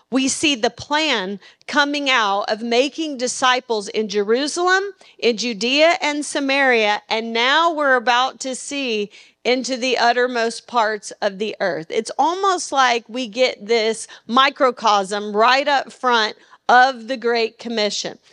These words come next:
It's kinda like, you know how in creation, in Genesis, the first chapters are like a microcosm of the situation?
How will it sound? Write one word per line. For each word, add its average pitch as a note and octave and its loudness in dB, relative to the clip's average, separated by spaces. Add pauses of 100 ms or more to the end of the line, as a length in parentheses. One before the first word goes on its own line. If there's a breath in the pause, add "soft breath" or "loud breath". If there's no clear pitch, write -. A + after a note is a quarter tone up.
(120 soft breath)
It's A#3+ 2
kinda F#4+ -2
like, B3+ 0
you B3+ -8
know C#4 0
how C#4 2
in B3+ -4
creation, B3 0 (640)
in C#4 -2
Genesis, B3+ -2 (300 loud breath)
the A#3+ 2
first C4+ -2
chapters B3 -2
are A#3 0
like A#3 0
a A3+ -2
microcosm A#3+ 0
of G#3+ -6
the A3 0
situation? A3 -2